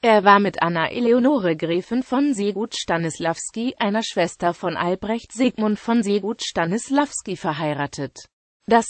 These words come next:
Paar hatte folgende Kinder: Georg Ludwig Konrad, Militär Lemneskate, Juliane Elisabeth von Liedlau und Elgut.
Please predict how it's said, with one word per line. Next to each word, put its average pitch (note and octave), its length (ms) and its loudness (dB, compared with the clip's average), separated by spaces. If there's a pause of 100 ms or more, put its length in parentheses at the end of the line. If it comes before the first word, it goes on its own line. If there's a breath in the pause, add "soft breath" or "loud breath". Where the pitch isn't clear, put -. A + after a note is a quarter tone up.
Paar A#3+ 320 2
hatte A3+ 200 -2
folgende B3+ 540 0
Kinder: G#3+ 600 -4
Georg G#3+ 320 0
Ludwig F3+ 480 -2
Konrad, G3 500 -2
Militär F#3+ 560 -2
Lemneskate, A3+ 880 0
Juliane G3 720 2
Elisabeth F3 680 0
von D#3+ 180 -2
Liedlau F3 540 -2
und C#4 320 -2
Elgut. G#3 600 0